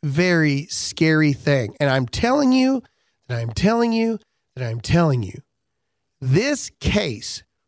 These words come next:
will open up the door to a direct and deliberate attack against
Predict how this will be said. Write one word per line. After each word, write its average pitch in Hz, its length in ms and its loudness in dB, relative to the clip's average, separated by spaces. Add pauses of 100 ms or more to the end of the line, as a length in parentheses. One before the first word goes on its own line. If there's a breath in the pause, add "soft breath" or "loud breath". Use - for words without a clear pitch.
(100)
will 135 280 0
open 196 360 2
up 233 180 -4
the 226 60 -8
door 139 500 0 (320)
to 165 260 0
a 143 180 0
direct 131 840 -2 (100)
and 139 220 0
deliberate 175 800 0 (140)
attack - 680 -6 (360)
against 143 360 -4